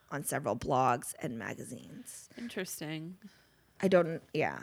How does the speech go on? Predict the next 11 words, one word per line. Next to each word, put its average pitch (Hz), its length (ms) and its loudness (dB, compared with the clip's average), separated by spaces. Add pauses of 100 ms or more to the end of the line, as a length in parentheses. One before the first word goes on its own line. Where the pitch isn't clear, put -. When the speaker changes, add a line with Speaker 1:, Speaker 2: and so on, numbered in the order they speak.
Speaker 1:
I'm 196 300 6
glad 170 540 6
that 185 200 4
they 180 180 6
don't 190 260 4
have 196 200 0
the 208 60 -4
video, 185 500 8
'cause, 165 220 0
like, 170 160 6
Speaker 2:
Yeah. 170 60 -12